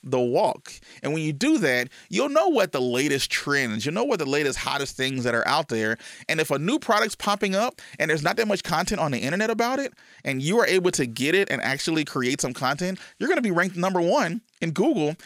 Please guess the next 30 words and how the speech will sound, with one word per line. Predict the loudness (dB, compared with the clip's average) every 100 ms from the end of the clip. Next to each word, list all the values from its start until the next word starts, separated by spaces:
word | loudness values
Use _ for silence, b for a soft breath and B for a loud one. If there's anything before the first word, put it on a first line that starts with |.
| B
because | -4 -2
no | 0
one | 2 2
else | 0 -2
is |
talking | 0 0 0 -4
about | -2 -2 -4
it. | -10 _ _ _ _ _ _ _ _ _ _ b b
Be | 0 0
active | 0 -2
in | -2
your | -2
niche. | 0 -2 -4 -10 -12 _ _ B B B B
When | -2
it | 2
comes | 2 2
to | 0
hiring | 0 0 2 2 -2
writers, | -2 2 2 2 -2 -4 -8 -4
I | -2
know | 2
a |
lot | 2 2
of | 2
us | 0
are | -2
hiring | 0 0 0 0
writers | 2 2 0
to | -2
write | 2 2 0